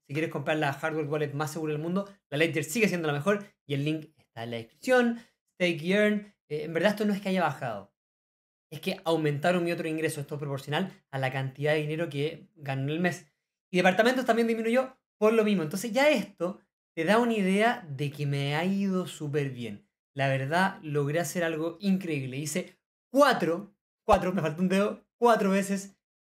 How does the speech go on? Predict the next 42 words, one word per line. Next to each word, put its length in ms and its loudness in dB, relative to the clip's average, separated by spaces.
mi 160 -2
sueldo, 340 -4
lo 120 -8
que 60 -10
está 420 -6
genial. 340 0
Mi 80 -4
independencia 640 -2
ha 40 -6
funcionado 400 -4
de 60 -2
maravilla, 600 0
aun 220 -2
cuando 260 -2
no 120 -4
estoy, 500 -2
eh, 280 -4
no 120 2
trabajando, 440 2
a 20 -2
mí 80 -2
me 80 -2
gusta 240 -2
trabajar, 320 -2
sigo 180 -6
haciendo 300 -4
cosas 280 -8
activamente 640 0
para 220 -2
generar 280 -4
ingresos, 380 -2
ha 120 4
funcionado 440 0
bien 340 -2
y 260 -8
me 100 -2
ha 40 0
ido 140 0
bien. 220 -8
Lo 140 4
más 80 8
importante, 560 -2